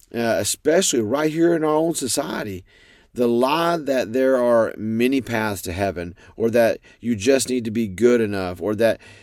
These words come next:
you can earn entry into heaven by, by the things you do. You know, what about, you know, heaven, uh, and hell aren't real. They are metaphorical. God isn't real. The devil isn't real.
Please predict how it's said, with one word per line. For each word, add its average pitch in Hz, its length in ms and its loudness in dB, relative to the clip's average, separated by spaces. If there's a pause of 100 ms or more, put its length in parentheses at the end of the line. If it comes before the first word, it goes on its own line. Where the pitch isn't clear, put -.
(160)
you 127 280 0
can 120 240 0
earn 127 320 4
entry 120 400 0
into 110 220 0
heaven 113 380 0
by, 104 480 -2
by 107 260 -2
the 101 100 -6
things 120 400 -2
you 104 80 -6
do. 104 540 0 (400)
You 131 160 -2
know, 127 120 4
what 170 180 8
about, 170 280 2 (340)
you 139 140 -2
know, 135 180 4
heaven, 120 840 2 (140)
uh, 101 640 -4 (180)
and 113 120 -4
hell 127 420 2
aren't 104 320 -2
real. 113 360 4
They 110 240 2
are 101 360 0
metaphorical. 104 960 -2 (400)
God 143 360 4
isn't 107 240 2
real. 90 440 -2
The 90 120 -8
devil 143 400 6
isn't 104 180 0
real. 92 480 -2